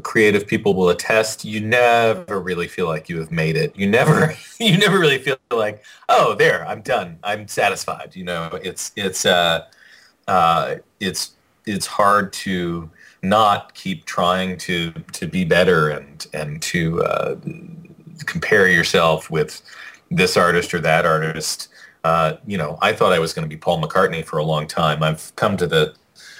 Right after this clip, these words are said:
come to the, uh, I've come to accept that I'm not going to be Paul McCartney. It's too late for me to become Paul McCartney. Um, but, uh,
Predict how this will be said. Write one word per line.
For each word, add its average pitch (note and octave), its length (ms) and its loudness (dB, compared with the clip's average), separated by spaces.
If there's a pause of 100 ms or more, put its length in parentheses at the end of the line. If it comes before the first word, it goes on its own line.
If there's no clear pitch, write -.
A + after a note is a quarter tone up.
(260)
come F#2+ 200 0
to F#2 140 -2
the, E2 280 0
uh, D2 240 0 (200)
I've - 140 -12
come G2 220 0
to E3 260 -2
accept - 500 -2
that G#2+ 260 -2
I'm D#2+ 220 -2
not A2 280 2
going D2+ 200 -4
to - 40 -16
be - 80 -16
Paul - 220 -10
McCartney. - 400 -8
It's - 180 -6
too - 120 -10
late G2 320 0
for - 200 -14
me D#2+ 120 -16
to - 80 -20
become - 320 -10
Paul - 260 -2 (160)
McCartney. F2 480 0 (340)
Um, A#2 440 4
but, C#3 360 2
uh, B2 400 4